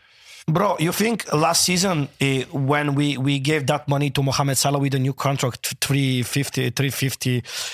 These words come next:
um, you know, a thousand weekly. So, of course, if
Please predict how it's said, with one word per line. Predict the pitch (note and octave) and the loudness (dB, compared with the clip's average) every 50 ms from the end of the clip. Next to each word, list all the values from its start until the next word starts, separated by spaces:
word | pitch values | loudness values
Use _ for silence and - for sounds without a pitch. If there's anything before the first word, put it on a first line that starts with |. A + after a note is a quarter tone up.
| - - | -6 -2
um, | - B2+ B2+ B2+ B2+ B2 B2 B2 A#2+ A#2 A2+ A2+ A2+ A#2 A2+ A2+ A2 A2 A2 G#2+ A2 A#2 B2 A#2 F#2+ G#2+ G#2 - - G#2+ G#2+ - | -2 0 2 2 2 2 2 0 0 0 -2 -2 -2 -4 -6 -6 -8 -8 -10 -8 -6 -6 -6 -6 -6 -8 -10 -12 -16 -18 -10 -4
you | A2 B2 | -2 -2
know, | B2 A#2+ A2 A2 - - | 0 0 -2 -4 -6 -8
a | C3 A#2 | -8 -4
thousand | - - C#3+ C#3 C3+ A#2+ C3+ C3 A#2+ - - | 0 0 2 2 2 0 0 -2 -2 -2 0
weekly. | B2 B2 D3 C#3+ - - A#2+ A2 - - - - - - | 0 0 0 0 0 -2 -2 -2 -4 -8 -14 -16 -8 -4
So, | - - G3 E3 - - - _ _ _ _ _ _ _ _ _ _ _ _ _ - | -2 0 0 0 0 -2 -8 _ _ _ _ _ _ _ _ _ _ _ _ _ -2
of | - C#3+ - | 0 0 0
course, | - - A3 C4+ D4 A3+ D#3+ - - - - | 0 2 2 4 2 2 2 0 -2 -2 0
if | F#3 G3 F#3+ C#3+ - - - - | 0 0 0 0 -2 -4 -8 -10